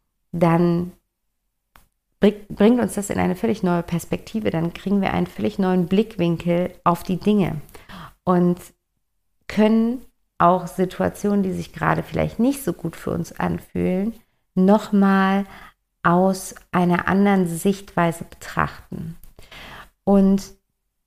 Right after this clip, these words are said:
ich möchte mit dir heute so ein paar Wege teilen, so ein paar Tools teilen, die dir dabei helfen können,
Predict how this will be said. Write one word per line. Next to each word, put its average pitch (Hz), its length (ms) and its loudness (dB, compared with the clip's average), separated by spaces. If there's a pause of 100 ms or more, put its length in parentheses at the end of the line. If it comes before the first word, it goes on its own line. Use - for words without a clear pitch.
(640)
ich 190 140 -2
möchte 220 260 2
mit 202 160 -2
dir 214 300 4
heute 196 260 2
so 185 120 -2
ein 185 120 0
paar - 600 0 (240)
Wege 220 680 2
teilen, 165 360 -2
so 175 60 -2
ein 180 60 -2
paar 175 240 -2
Tools 285 520 -2
teilen, 170 340 0
die 165 120 -6
dir 160 260 0
dabei 156 280 2
helfen 185 580 2
können, 175 580 0